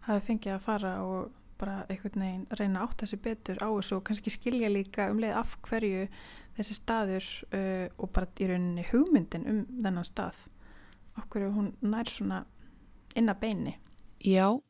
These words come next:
Speaker 2: hugmyndinu um þennan stað nær inn að beini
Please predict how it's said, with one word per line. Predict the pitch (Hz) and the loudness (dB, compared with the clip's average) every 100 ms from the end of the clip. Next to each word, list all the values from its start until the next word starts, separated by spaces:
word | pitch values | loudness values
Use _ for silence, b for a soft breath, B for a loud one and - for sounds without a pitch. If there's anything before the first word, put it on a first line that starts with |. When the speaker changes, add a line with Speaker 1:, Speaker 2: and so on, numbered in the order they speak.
| - - 190 | -16 0 8
Speaker 2:
hugmyndinu | 247 277 269 285 285 | 10 10 10 8 10
um | 277 | 8
þennan | - 262 262 | 8 8 8
stað | - 220 214 214 - | 4 4 4 2 6
nær | 214 214 214 214 | 8 8 8 6
inn | 202 190 | 6 6
að | 214 _ | 4 _
beini | 262 202 156 | 8 8 6